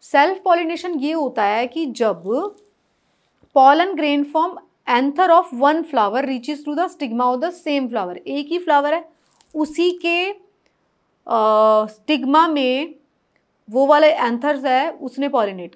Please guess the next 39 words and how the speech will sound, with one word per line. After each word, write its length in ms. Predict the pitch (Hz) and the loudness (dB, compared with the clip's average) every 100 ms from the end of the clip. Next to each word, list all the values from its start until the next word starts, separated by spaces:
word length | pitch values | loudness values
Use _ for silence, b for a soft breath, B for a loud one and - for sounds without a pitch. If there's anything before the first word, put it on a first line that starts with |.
| _ | _
किया 180 | 160 | -14
है, 100 | - _ _ _ | -14 _ _ _
ठीक 140 | - 294 | -10 -6
है, 180 | 370 285 | -6 -10
सेम 380 | - 285 285 | -8 -2 -2
फ्लावर। 360 | 262 233 175 - _ _ _ B B B B | 0 -4 -4 -10 _ _ _ B B B B
When 240 | 233 254 311 | 0 2 0
the 140 | 320 | 4
pollen 320 | 247 254 302 | 4 4 2
grains 280 | 302 330 339 | -2 -4 -4
from 180 | 302 269 | -2 0
the 140 | 254 | 0
anther 280 | 240 269 277 | 0 0 -2
of 120 | 240 | -2
one 180 | 277 359 | -4 -2
flower 260 | 320 233 262 | 0 2 0
reaches 420 | 262 240 294 294 | -2 -6 -8 -8
to 60 | 294 | -6
the 180 | 349 | -6
stigma 380 | 349 214 190 190 | -6 -8 -6 -8
of 60 | 185 | -4
the 120 | 320 320 | -6 -4
same 180 | 311 302 | -6 -4
flower, 300 | 302 269 247 247 _ _ _ _ - | -4 -4 -4 -10 _ _ _ _ -10
it 100 | 269 | -2
is 100 | 349 | -2
called 400 | 349 330 349 359 | 2 4 4 2
self 160 | 208 190 | -2 -2
pollination। 640 | - 208 202 208 196 247 | -4 -4 -6 -10 -10 -10
Self 340 | 240 262 294 | -4 0 2
pollination 500 | 330 320 302 311 311 | 2 2 2 0 -4
generally 580 | 330 285 277 294 320 269 | -4 -2 -2 0 0 0
occurs 280 | 240 262 262 359 | 0 -4 -4 -4
in 60 | 320 | 0
bisexual 580 | 214 196 185 180 - 214 | 2 2 -2 -10 -10 -10
flower, 440 | 208 208 202 202 | -4 -4 -4 -8
मैंने 260 | 226 220 220 | -10 -10 -10
आपको 220 | 214 233 | -8 -8
बताया 380 | 226 226 214 | -6 -4 -4